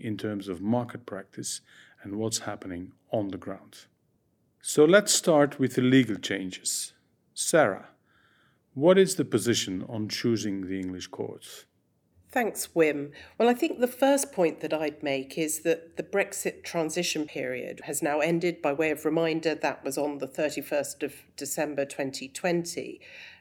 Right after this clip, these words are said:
Speaker 2: And, uh, with the end of that period, we now need to take a completely different approach to assessing whether E U member state courts will respect English jurisdiction clauses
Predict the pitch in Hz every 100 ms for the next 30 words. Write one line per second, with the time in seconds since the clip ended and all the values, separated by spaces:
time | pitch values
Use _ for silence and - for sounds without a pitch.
0 | - 165 165 160 - 165 - 180 185 190
1 | 214 226 185 - 131 - - 139 127 123
2 | - - 160 170 175 180 156 135 - 139
3 | 165 143 - - 147 - 170 - 190 185
4 | 165 156 - 196 - 147 147 143 143 127
5 | - - 147 139 139 123 139 139 139 -
6 | - _ - 147 135 135 - _ 190 196
7 | 160 143 135 135 - 143 127 - 165 139
8 | - - 143 139 135 - 165 156 - 147
9 | 143 139 - - 139 139 - - - 143
10 | - 135 127 127 127 -